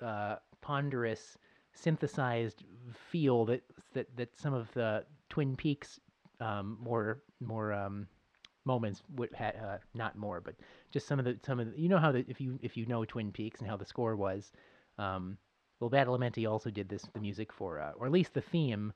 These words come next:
the main theme, um, for, uh, Straight Story.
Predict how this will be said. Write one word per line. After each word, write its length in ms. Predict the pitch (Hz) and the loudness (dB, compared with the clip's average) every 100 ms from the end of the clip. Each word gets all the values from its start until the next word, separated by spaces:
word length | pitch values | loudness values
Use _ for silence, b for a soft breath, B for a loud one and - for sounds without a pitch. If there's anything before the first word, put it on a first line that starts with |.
| b b | b b
the 60 | - | -6
main 320 | 123 123 120 | 0 2 0
theme, 400 | 101 107 101 110 - | 0 -2 -2 -4 -4
um, 360 | 110 101 98 98 _ _ _ _ _ _ _ _ - | -4 -4 -6 -8 _ _ _ _ _ _ _ _ -18
for, 300 | - 123 107 | -4 -2 0
uh, 240 | 104 104 101 | 0 0 0
Straight 280 | - 131 107 | -4 -2 -2
Story. 340 | - 110 87 | -4 -8 -8